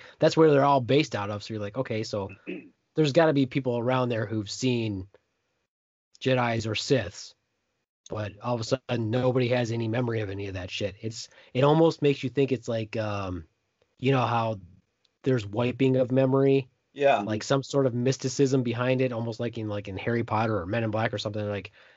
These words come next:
Speaker 1: is there some way that they're unraveling people's memory like the Jedis are or something? Maybe
Speaker 2: Well, you
Speaker 1: that's kinda
Speaker 2: see, you, you see it when Obi-Wan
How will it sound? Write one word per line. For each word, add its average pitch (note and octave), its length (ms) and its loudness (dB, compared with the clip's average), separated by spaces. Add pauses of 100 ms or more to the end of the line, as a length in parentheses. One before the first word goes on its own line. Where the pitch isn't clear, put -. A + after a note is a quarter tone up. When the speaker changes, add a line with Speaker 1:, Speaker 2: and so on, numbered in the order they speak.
(120)
Speaker 1:
is C3 140 -2
there D3 140 4
some C3+ 280 2
way B2 220 4
that B2 160 0
they're A#2 180 -4
unraveling A2+ 720 -2
people's G#2 380 -6
memory G#2 460 -2
like G2+ 180 -6
the G2+ 80 -8
Jedis G2+ 500 -2
are G2 280 -4
or D#2+ 200 -10
something? G2+ 480 -2 (200)
Maybe G2 140 -6
Speaker 2:
Well, G3+ 80 2
you G#3 80 -2
Speaker 1:
that's - 220 -4
kinda - 80 -4
Speaker 2:
see, A2+ 400 -8
you, F3+ 200 -12
you D#3+ 160 -12
see A#3 280 -4
it G3 100 2
when D#3 360 0
Obi-Wan C#3+ 720 -2